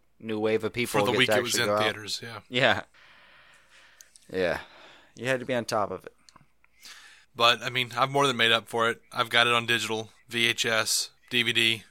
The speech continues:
Speaker 2: and Blu-ray. <laughs>
Speaker 1: Yeah, you, you, it's definitely represented. But I think I was in, like, second grade
Speaker 2: <laughs> I
Speaker 1: at the time. I, I didn't have,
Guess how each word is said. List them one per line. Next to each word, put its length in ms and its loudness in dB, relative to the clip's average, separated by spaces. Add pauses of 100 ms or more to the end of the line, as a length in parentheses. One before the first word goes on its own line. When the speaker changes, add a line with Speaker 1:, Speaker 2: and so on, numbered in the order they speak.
(140)
Speaker 2:
and 160 0
Blu-ray. 380 -2 (960)
<laughs> 40 -14 (920)
Speaker 1:
Yeah, 180 -8 (180)
you, 300 -6
you, 220 -6 (180)
it's 220 -4
definitely 340 0
represented. 720 -4 (160)
But 200 -12 (200)
I 60 -10
think 120 -4
I 60 2
was 160 2
in, 140 2
like, 180 -4
second 480 -2
grade 240 4
Speaker 2:
<laughs> 180 4
I 60 4
Speaker 1:
at 140 -2
the 100 -10
time. 400 0
I, 260 0
I 140 6
didn't 220 0
have, 440 2